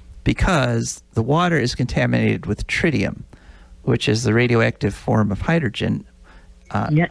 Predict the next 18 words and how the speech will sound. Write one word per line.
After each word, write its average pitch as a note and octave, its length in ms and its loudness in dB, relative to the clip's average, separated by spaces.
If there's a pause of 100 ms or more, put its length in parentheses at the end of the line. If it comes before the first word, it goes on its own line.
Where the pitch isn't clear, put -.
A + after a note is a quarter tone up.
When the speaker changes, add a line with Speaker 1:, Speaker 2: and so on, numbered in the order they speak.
(140)
Speaker 1:
but C3+ 260 0 (880)
it E3 260 0 (120)
only D3+ 280 2
has C#3+ 220 2
a C3 60 2
ten-year C#3 480 2
half-life. D3 800 -2 (680)
So B2+ 280 2
if C3 140 2
you D3 80 0
could - 200 -4
store F3+ 420 2
the D#3+ 100 2
water C#3 680 2
for - 160 -2
a A#2 60 2
hundred C3+ 340 0
years, B2 600 2